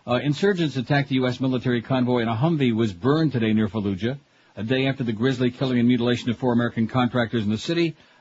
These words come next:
Uh, it wasn't clear if there were any casualties in the assault yet, and they're showing the pictures of the burning vehicle and yada, yada. So there you go. The insanity continues. Uh, I got some exciting news here in a minute.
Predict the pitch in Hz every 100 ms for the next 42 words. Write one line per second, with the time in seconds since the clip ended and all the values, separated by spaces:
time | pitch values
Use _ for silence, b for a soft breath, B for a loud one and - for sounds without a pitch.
0 | - 123 131 131 143 190 175 156 160 143
1 | 139 131 120 - 131 120 120 113 110 107
2 | 117 104 107 101 101 104 110 - 120 107
3 | 131 110 110 101 101 104 104 101 123 117
4 | 120 110 101 101 95 90 87 - - 123
5 | 135 160 151 127 113 113 - 139 127 123
6 | 120 113 135 117 107 - b b b 131
7 | 139 139 135 135 160 196 180 156 139 -
8 | 156 139 147 156 117 101 110 98